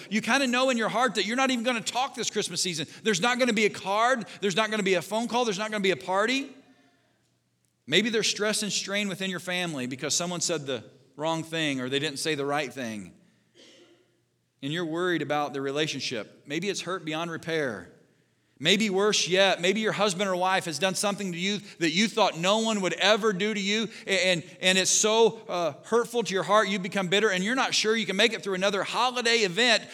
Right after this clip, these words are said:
uh, faking it that things are okay. You're not sure if you can get through it. That's how bad you're hurt.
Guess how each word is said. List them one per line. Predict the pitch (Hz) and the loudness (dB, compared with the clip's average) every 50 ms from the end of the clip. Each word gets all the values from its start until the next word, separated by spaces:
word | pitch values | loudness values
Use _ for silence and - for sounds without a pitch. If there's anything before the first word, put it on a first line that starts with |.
| - - - | -18 -8 -2
uh, | 170 175 165 135 | 2 2 2 2
faking | - - - - - 247 269 - - 202 175 | -2 -6 -12 -2 6 6 6 6 6 2 2
it | 175 196 185 | 2 2 2
that | 185 190 | 0 -6
things | - 214 220 220 185 | -2 0 0 0 2
are | 196 208 208 | 0 2 2
okay. | 226 226 220 233 254 262 254 208 156 123 110 - - | 2 2 4 4 4 4 6 6 4 4 2 -4 -2
You're | 190 214 | -2 2
not | 214 240 262 208 | 4 4 4 4
sure | - - 247 247 | 2 2 2 0
if | 180 | 0
you | 233 226 | 0 -2
can | 185 | 0
get | 220 254 254 | -2 -2 -2
through | 254 240 214 | 0 -2 -2
it. | 170 | 0
That's | 170 196 - - | 0 0 0 0
how | 214 208 | 0 2
bad | 202 208 208 | 2 0 0
you're | 208 214 | 0 -2
hurt. | 196 240 269 254 214 156 - - | 0 0 0 0 -2 -4 -8 -12